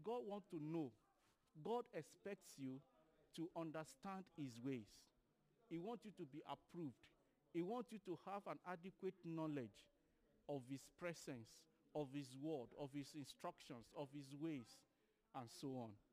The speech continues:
Praise the Lord. And we can only get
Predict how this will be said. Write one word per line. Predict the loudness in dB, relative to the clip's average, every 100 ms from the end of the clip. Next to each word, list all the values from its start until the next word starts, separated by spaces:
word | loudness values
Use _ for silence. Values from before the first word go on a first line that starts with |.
| _ _ -20
Praise | 10 12 12 12 12
the | 12
Lord. | 12 12 12 6 -16 -16 -18 -8 4
And | 6
we | 6
can | 6 2 8
only | 10 10 6 8
get | 6